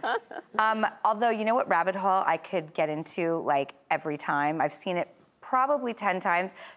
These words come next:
Speaker 2: The Wolf of Wall Street, which you are in. One of my favorite movies of all time. What was it like to work with the one and only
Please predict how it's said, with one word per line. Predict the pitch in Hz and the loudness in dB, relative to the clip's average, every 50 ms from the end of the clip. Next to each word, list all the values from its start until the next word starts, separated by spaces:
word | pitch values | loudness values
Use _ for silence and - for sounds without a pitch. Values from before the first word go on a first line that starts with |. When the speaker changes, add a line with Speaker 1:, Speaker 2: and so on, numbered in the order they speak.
| _ | _
Speaker 2:
The | - 180 | -2 -2
Wolf | 170 160 160 147 143 143 - | 0 0 0 0 -2 -2 -4
of | 165 147 - | -6 -4 0
Wall | - 143 139 139 | 0 0 0 0
Street, | - - - 151 135 - | -2 -6 -8 -8 -8 -8
which | 135 131 - - | -10 -12 -10 -8
you | - 139 | -4 -2
are | 135 127 120 | -2 -2 -2
in. | - - 127 117 120 - - - - - _ - - - - - - - - - - - - - - - - - - - - - - - - - - - 226 254 302 | -2 -4 -4 -6 -6 -10 -16 -20 -20 -20 _ -20 -20 -20 -20 -18 -14 -10 -10 -8 -6 -4 -4 -2 -2 -2 -2 0 0 0 0 2 2 2 2 2 2 2 4 4 4
One | 339 370 | 4 4
of | 381 381 | 4 4
my | 370 349 320 | 4 2 2
favorite | 262 339 320 330 330 349 349 - 330 330 | 2 2 2 4 4 4 2 4 2 2
movies | 320 277 311 320 311 285 - - - 262 | 2 2 2 2 2 2 2 2 2 2
of | 247 233 - | 2 4 4
all | 262 277 320 359 | 4 4 4 4
time. | 359 - 359 339 330 320 311 311 311 311 302 302 - - - - - - 220 220 | 4 4 4 4 4 4 4 2 2 0 0 -2 -2 -2 -2 0 0 0 2 2
What | 277 285 294 | 2 4 4
was | 330 349 - | 2 2 2
it | 392 349 330 | 2 2 4
like | 320 320 302 294 - - | 4 4 4 2 0 0
to | - 311 240 | 0 2 2
work | 262 254 254 247 247 247 - - - - - - | 4 4 4 2 2 0 -4 -6 -6 -6 -6 -2
with | - 226 226 - - | -2 -2 -2 0 0
the | 247 226 226 | 0 0 2
one | 202 208 208 208 208 214 | 2 2 2 2 2 2
and | 214 - 214 214 214 - | 2 2 2 2 0 0
only | - 196 190 190 185 185 185 180 180 175 175 185 - | 0 0 0 0 0 -2 -2 0 0 0 -2 -4 -6